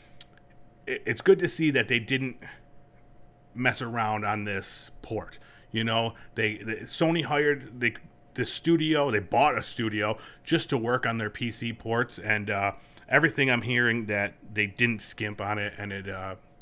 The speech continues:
it's a great, uh, version of the game. So if you, if you've never had a PlayStation or if you've never played God of War, I definitely recommend it. Um, I never finished it,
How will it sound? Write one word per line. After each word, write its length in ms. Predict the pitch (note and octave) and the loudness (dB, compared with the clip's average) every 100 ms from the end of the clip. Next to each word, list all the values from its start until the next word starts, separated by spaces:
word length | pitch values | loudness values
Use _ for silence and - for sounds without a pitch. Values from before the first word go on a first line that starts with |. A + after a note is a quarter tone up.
| - - | -20 -12
it's 220 | G#2+ - | -10 -8
a 40 | |
great, 400 | F#2 G2 G2 G2+ | -10 -6 -6 -6
uh, 260 | G2+ G2 F#2+ | -8 -8 -8
version 440 | G2 G#2+ G#2 G#2 | -4 -2 0 -2
of 100 | G2 | -4
the 80 | F#2 | -6
game. 300 | F#2 F#2+ F2+ - | -8 -10 -10 -16
So 380 | - - F2+ F2 - - - - - - - - A#2 | -12 -8 -8 -10 -18 -20 -20 -20 -20 -20 -20 -14 -6
if 280 | A2 - - | -6 -6 -8
you, 220 | G#2 G2 | -6 -4
if 120 | G2+ | -6
you've 120 | A2 G#2+ | -6 -2
never 260 | C3 D3 | 0 4
had 160 | C#3+ C#3+ | 4 2
a 40 | |
PlayStation 640 | C3+ D3+ D3 D#3+ C#3+ D#3+ D3+ | 0 -2 -2 -2 -2 0 -2
or 100 | G#2+ | -2
if 100 | F#2+ | -4
you've 280 | G2+ G2+ G2 | -6 -6 -2
never 260 | A2 C3 | -2 -2
played 400 | B2 C#3 C3+ C#3 | -4 -2 -2 2
God 180 | B2+ B2+ | 2 2
of 80 | B2+ | 0
War, 300 | A#2+ C#3 C#3 - - - | -2 -2 -4 -10 -20 -4
I 40 | A2+ | -2
definitely 380 | G#2 A2 G2+ G2+ | 0 0 -2 -6
recommend 500 | G2 G#2 G2+ A#2 D3 | -6 -6 -4 -4 -4
it. 140 | D#3 - - - | -6 -14 -20 -14
Um, 380 | F#2+ F#2 F2+ F2 - - - | -8 -6 -6 -10 -14 -20 -2
I 80 | G#2+ | 2
never 280 | C#3+ A2+ F2+ | 4 2 0
finished 400 | A#2 G2 - | 0 0 -4
it, 120 | F#2 | -14